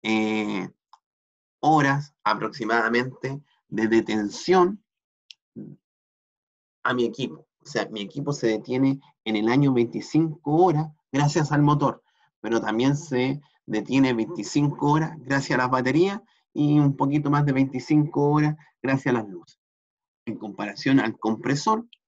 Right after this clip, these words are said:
eh, mi equipo se detiene, ¿ah? Eh, gracias al compresor por cincuenta horas. Esta era la curva de cien. Ah, y ojo, mire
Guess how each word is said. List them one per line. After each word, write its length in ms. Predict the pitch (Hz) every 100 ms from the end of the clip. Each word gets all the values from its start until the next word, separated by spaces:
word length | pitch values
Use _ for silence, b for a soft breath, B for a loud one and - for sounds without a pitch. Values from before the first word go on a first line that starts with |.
| _ -
eh, 240 | 120 - _ _
mi 80 | 107
equipo 300 | - 151 139
se 160 | 151
detiene, 500 | 135 143 190 196 214 - _ _ _
¿ah? 140 | 104 139 - _ _ _ _ _
Eh, 340 | 101 101 98 95
gracias 580 | 95 131 139 127 - - -
al 220 | 104 -
compresor 680 | 104 110 117 147 185 190 - _ _ _
por 320 | 123 135 139 _ _ _ _ _ _ _ _ _
cincuenta 640 | - 113 - 135 117 87 73
horas. 180 | - _ _ _ _ _ _ _ -
Esta 220 | 98 107
era 120 | 98
la 160 | 95 87
curva 360 | - 113 107 104
de 140 | 95
cien. 420 | - 196 185 190 - _ _ _ _ _
Ah, 340 | 123 139 127 123
y 160 | 113
ojo, 300 | 117 - -
mire 440 | 98 131 147 143